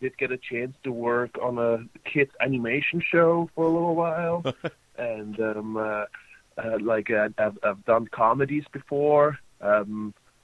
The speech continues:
Speaker 1: but, you know, The Ugly Sweater Party is a, is a great blend of, uh, comedy and horror. So that was real fun to kind of, uh, mix those two genres together. And, uh, but we also had a very conscious decision about, like,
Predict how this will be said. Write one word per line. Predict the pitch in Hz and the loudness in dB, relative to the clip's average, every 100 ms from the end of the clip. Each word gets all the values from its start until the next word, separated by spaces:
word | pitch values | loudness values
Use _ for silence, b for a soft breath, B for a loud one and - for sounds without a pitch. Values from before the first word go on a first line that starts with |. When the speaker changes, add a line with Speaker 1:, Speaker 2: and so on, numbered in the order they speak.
| - | -8
Speaker 1:
but, | 104 104 - | -4 -4 -6
you | - 110 | -2 2
know, | 104 | 2
The | 117 113 | 2 0
Ugly | 120 117 110 | -2 -4 -4
Sweater | 117 123 | -2 -2
Party | 135 131 123 123 | 0 0 0 0
is | 127 | -6
a, | 117 - - | -10 -12 -14
is | 110 | -8
a | 120 | -6
great | - 120 120 | 0 2 2
blend | 113 123 143 120 | 2 0 0 0
of, | 110 | 0
uh, | 120 110 B B - | 2 0 B B -4
comedy | 139 135 131 120 127 | 4 4 4 -2 0
and | 185 | 0
horror. | 156 104 95 107 160 - | 0 0 2 0 -2 -2
So | 117 110 107 b b _ | -2 0 -4 b b _
that | 113 | -4
was | 127 117 | -4 -4
real | 107 110 | -6 -6
fun | 107 113 113 104 | -2 -2 -2 -4
to | 107 | -6
kind | - 117 | -2 -2
of, | 107 104 | -4 -6
uh, | 107 | -8
mix | 107 120 - | -6 -8 -8
those | 110 107 - | -10 -8 -6
two | 107 | 0
genres | 113 117 117 104 | 6 6 4 -2
together. | 107 98 117 104 113 B B B B B - | -4 2 4 4 0 B B B B B -8
And, | 110 110 107 | -6 -4 -2
uh, | 107 110 107 | 2 2 4
but | 123 123 - - _ - | 4 4 0 -20 _ 2
we | 180 | 6
also | 180 196 - | 6 4 0
had | 160 147 | -4 -2
a | |
very | 131 147 139 | -2 -4 -4
conscious | - 160 151 143 - | -6 -10 -8 -10 -12
decision | - 147 147 135 120 123 | -6 -6 -4 -6 -8 -8
about, | 117 123 117 117 - | -4 -2 0 -2 -4
like, | 120 113 104 | -6 -6 -8